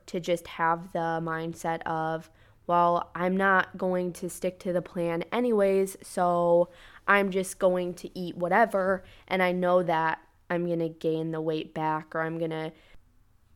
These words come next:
start these unhealthy habits again because it's just easier that way, and I don't have to let myself down if I'm,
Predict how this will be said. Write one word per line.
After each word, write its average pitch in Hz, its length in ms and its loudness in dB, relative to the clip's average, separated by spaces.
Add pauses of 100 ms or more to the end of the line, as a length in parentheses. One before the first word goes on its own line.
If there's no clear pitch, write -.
(140)
start - 400 -4
these 175 240 -4
unhealthy 170 720 -2
habits 170 540 0
again 156 520 -6 (480)
because 175 1040 -2 (580)
it's 180 260 0
just 170 320 0
easier 165 640 -4
that - 280 -2
way, - 480 -2 (160)
and 156 480 -4
I 147 120 -4
don't 151 260 -6
have 160 180 -8
to 165 100 -6
let 160 180 -2
myself 147 540 -8
down 143 480 -6
if - 180 -6
I'm, 147 320 -6